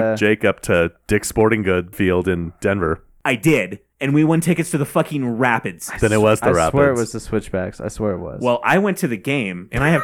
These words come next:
Speaker 2: pictures from it on Facebook.
Speaker 3: <laughs> All right,
Speaker 2: And I
Speaker 3: well,
Speaker 2: know I
Speaker 3: maybe
Speaker 2: was at,
Speaker 3: I
Speaker 2: I know I was at Dick's 'cause Jake and I were making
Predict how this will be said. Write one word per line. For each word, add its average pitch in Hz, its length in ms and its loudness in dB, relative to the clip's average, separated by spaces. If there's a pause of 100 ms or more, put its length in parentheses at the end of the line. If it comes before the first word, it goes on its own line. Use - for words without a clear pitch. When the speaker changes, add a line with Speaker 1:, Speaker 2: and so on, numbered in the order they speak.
Speaker 2:
pictures 185 380 0
from 151 240 -2
it 131 80 -2
on 117 160 -2 (100)
Facebook. 143 520 -2
Speaker 3:
<laughs> - 140 -6
All 107 120 0
right, 104 140 4
Speaker 2:
And - 100 4
I 143 80 2
Speaker 3:
well, - 100 0
Speaker 2:
know 202 140 6
I 175 140 6
Speaker 3:
maybe 139 80 4
Speaker 2:
was 151 80 6
at, 160 460 6
Speaker 3:
I 147 40 4
Speaker 2:
I - 20 4
know 196 120 4
I 196 140 6
was 151 140 2
at 143 140 -6
Dick's 143 260 -2
'cause 135 160 -2
Jake 190 280 0
and 151 80 -2
I 135 80 -2
were 135 120 -2
making 135 460 -2